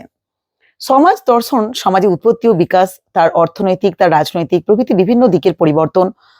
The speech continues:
ও বিবর্তনের অর্থ, আহ, নির্ধারণ করে। সমাজ কল্যাণের প্রেক্ষিতে তাদের মূল্য নির্ধারণ করে। সমাজ কেমন ছিল বা কেমন হয়েছে, এ জাতীয় তথ্যনিষ্ঠ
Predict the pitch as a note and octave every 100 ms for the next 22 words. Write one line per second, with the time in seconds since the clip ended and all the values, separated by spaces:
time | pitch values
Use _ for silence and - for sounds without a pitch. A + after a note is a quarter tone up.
0 | _ C3+ E3 F#3+ A3+ A3 B3+ B3 C4 -
1 | _ _ F3 G3+ - B3+ - _ _ _
2 | - E3 E3 G3 F3 G3+ G3 G#3+ E3+ -
3 | _ _ _ _ _ _ - C4+ A4 -
4 | D4 C4 C4 B3+ G#3+ - C4 A3 D#3+ -
5 | F3+ F#3+ G3 G3+ A3 A#3+ F3 F#3 F3+ E3
6 | G3 C#3+ - _ _ _ _ - B3 D4
7 | A4 - - _ _ G#3+ F3 F3 - A#3
8 | A#3 C4 - - - G#3 B3 A3+ C#4 C4+
9 | - F3 - A#3+ C5 - _ - - C#4+
10 | E4 E4+ F4 A3+ A3+ - E4+ - -